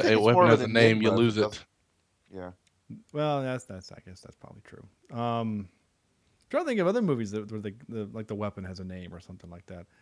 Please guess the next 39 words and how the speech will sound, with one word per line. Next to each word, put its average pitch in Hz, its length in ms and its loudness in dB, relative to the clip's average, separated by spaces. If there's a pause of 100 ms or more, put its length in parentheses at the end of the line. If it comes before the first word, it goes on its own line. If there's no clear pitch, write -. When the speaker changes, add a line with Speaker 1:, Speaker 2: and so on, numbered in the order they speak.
Speaker 3:
Didn't, 302 280 2
um, 233 420 4 (220)
Terry 220 260 4
Crews 185 440 0
name 160 260 -2
his 160 120 -2
shotgun, 151 680 -4 (260)
automatic 156 440 2
shotgun 143 680 -2
in 135 180 -8
Expendables? 143 680 -8 (760)
I'm 185 80 -10
pretty 311 160 -2
sure 113 160 -8
he 92 60 -6
did. 107 60 0
Speaker 1:
Oh, 120 680 6
yeah. 98 580 2
Speaker 2:
I 92 40 6
think 98 140 0
he 170 60 6
did. 117 80 6
I 107 60 8
Speaker 1:
Uh, - 40 4
Speaker 2:
think 143 160 2
he 123 80 2
named, 117 400 4
uh, 113 100 -2
several 120 360 4
of 101 80 0
his 104 40 -6
weapons. 107 460 -2
Speaker 3:
Yeah. 110 420 -6 (1300)
That 139 200 -4
Speaker 1:
Uh, 101 60 -4
Speaker 3:
shotgun 185 480 2
was 147 160 -2
ridiculous. 165 760 0
<laughs> 233 360 0